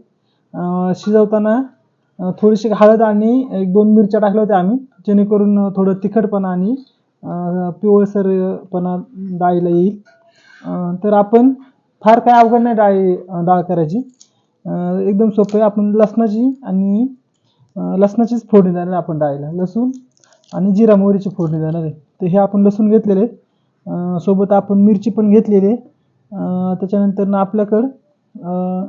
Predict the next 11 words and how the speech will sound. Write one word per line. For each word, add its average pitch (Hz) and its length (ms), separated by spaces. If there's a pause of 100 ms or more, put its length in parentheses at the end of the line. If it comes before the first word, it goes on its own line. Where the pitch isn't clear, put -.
(640)
थोडासा 202 200
कढीपत्ता 220 500
पण 196 160
आहे, 185 80
जेणेकरून 202 460
डाळीला 190 280
चांगला 190 240
स-, 202 120 (1200)
अ, 165 200
स्वाद 202 280
येईल. 214 300